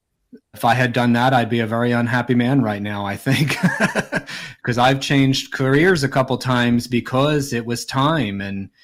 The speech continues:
and each time I left what most people, and I even got feedback the first two times that, "You're crazy. What are you doing? You know, you're, you're leaving a secure, regular paycheck." Now, I'm not giving people advice to take risks that are gonna put you in danger. I don't mean that.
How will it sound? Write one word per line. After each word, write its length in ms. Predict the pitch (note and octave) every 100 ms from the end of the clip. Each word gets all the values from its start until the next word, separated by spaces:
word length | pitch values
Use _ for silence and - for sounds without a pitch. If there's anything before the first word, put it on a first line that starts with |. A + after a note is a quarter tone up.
| _ _
and 140 | A2
each 220 | B2 C#3 -
time 360 | D3 D3 C#3+
I 120 | B2
left 580 | A2+ A#2 A#2+ - - - _ _ _
what 220 | - B2 C3+
most 360 | B2 D3+ E3
people, 540 | E3 C#3+ C3 B2+ C3+ - _ -
and 140 | A2+
I 80 | A#2+
even 200 | C3 C3
got 180 | A#2+ A#2
feedback 640 | - D3 D3 B2+ A2+ -
the 60 | B2
first 320 | C3+ E3+ -
two 120 | D3+
times 460 | - A2+ G2 G#2 G2+
that, 140 | G#2
"You're 140 | G#2 A2
crazy. 500 | - C#3 C#4 A2+ D#2+
What 140 | G#2+
are 40 | A2+
you 120 | A#2
doing? 500 | G#2+ D3 G#3+ - -
You 100 | F2+
know, 100 | F#2+
you're, 280 | G2 G2 - _ _ -
you're 140 | G#2
leaving 340 | A2+ C3 C3+
a 60 | A2
secure, 720 | - G#2+ - C3+ B2+ C3 C3 - _ _ _ _ _ -
regular 380 | B2 D3+ C#3+
paycheck." 560 | C3+ C#3 C#3+ C#3 C3+ B2
Now, 160 | C#3+ C#3+ -
I'm 60 | C3+
not 180 | D3
giving 240 | D#3 D3+ D3
people 260 | C#3+ C3+
advice 380 | B2+ A#2 B2 A#2+
to 100 | -
take 260 | - C3 A2+
risks 260 | B2 B2
that 120 | - A#2
are 60 |
gonna 160 | A2+ A#2
put 240 | B2+ A#2+
you 80 | A2+
in 120 | G#2
danger. 520 | G#2+ C#3 D3 G2+ G2 G#2
I 100 | G#2+
don't 220 | A2 B2
mean 280 | A#2+ C#3+ D3
that. 320 | F#2 F2 E2+